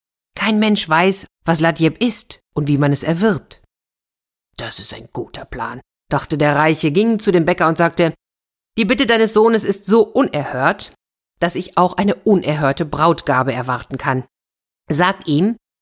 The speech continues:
dass ich ihm meine Tochter zur Frau gebe, wenn er mir Ladjeb vorführt.“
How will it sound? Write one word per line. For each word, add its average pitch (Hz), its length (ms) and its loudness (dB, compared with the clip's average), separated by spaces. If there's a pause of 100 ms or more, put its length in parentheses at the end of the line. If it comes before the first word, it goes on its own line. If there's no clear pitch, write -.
(120)
dass 202 160 0
ich 214 200 -4
ihm 226 280 2
meine 180 280 2
Tochter 226 360 -4
zur 147 120 -4
Frau 143 320 0
gebe, 139 480 0
wenn 185 380 -2
er 202 160 0
mir 214 240 2 (120)
Ladjeb 147 540 0
vorführt.“ - 880 -8